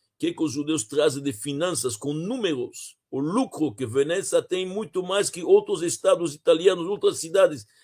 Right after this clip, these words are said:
É muito, é um livro interessante. Ele fala também um argumento, portanto, os judeus não têm outra pátria.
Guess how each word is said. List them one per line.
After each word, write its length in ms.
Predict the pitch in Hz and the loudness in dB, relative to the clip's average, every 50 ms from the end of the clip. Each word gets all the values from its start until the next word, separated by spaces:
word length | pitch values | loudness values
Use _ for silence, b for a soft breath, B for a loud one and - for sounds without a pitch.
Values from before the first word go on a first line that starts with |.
| b b b | b b b
É 60 | 190 | -10
muito, 300 | 190 208 277 262 - 226 | -6 -4 -4 -4 -4 2
é 220 | 185 214 220 175 175 | 8 8 8 8 8
um 140 | 190 202 | 6 2
livro 200 | 220 226 214 226 | 2 2 0 -2
interessante. 680 | 220 170 180 185 175 165 - - 175 175 170 190 - - _ _ _ b b b b b b b b b b _ | -2 0 0 2 2 2 2 2 2 0 -2 -4 -10 -14 _ _ _ b b b b b b b b b b _
Ele 160 | - - 98 - | -10 -8 -8 -4
fala 280 | - 185 190 175 165 | 2 4 6 6 6
também 320 | 165 - 156 151 147 156 151 | 4 4 0 0 0 0 2
um 80 | 143 | 2
argumento, 540 | 135 131 113 123 135 131 131 131 131 - - | 2 2 0 -4 -4 -4 -4 -6 -6 -8 -14
portanto, 240 | - 151 165 - 185 | -10 -8 -6 -6 -6
os 60 | 139 | -6
judeus 320 | 135 143 151 151 143 120 | -6 -4 -2 -2 -2 -2
não 120 | 139 139 127 | -6 -8 -8
têm 160 | 107 147 139 | -6 -6 -6
outra 320 | - 135 139 - - 147 | -4 -4 -6 -6 -10 -14
pátria. 540 | - _ - - 98 - - - - - - | -14 _ -10 -10 -10 -12 -14 -14 -14 -14 -14